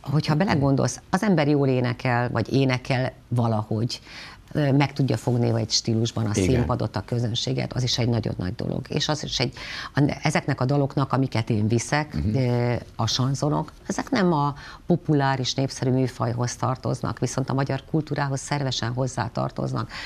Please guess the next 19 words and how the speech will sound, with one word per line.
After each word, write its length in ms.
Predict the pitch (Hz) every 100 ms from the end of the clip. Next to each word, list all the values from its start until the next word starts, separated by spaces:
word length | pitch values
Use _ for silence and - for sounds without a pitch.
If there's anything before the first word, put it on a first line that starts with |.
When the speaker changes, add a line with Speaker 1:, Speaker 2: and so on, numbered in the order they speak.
| - -
Speaker 2:
Mhm. 100 | -
Speaker 1:
És 100 | 180
azt 200 | 196 -
gondolom, 280 | 147 139 135
hogy 140 | 139
ennek 300 | 143 151 139
a 40 | 123
hagyománynak 680 | 160 156 131 127 123 -
az 120 | 120
ápolása, 600 | 127 127 147 147 143 - 143
az 60 |
egy 120 | 139
nagyon 280 | 143 135 131
fontos 380 | - 120 120 117
feladat 320 | - 113 117
az 40 | 107
Speaker 2:
Bizony. 280 | 98 107
Speaker 1:
én 60 | 101
részemről. 580 | 92 85 - 82 -